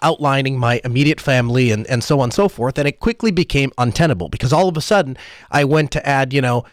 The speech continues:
my dad's, you know,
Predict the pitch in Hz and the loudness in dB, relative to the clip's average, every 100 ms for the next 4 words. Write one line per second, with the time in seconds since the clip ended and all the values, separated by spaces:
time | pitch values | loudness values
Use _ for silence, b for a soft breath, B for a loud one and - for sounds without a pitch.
0 | b b b b _ - 147 131 127 123 | b b b b _ 0 2 4 2 0
1 | _ _ _ _ _ _ _ _ _ 131 | _ _ _ _ _ _ _ _ _ -2
2 | 135 139 131 110 - - 117 92 | 2 0 -2 -8 -10 -8 -6 -6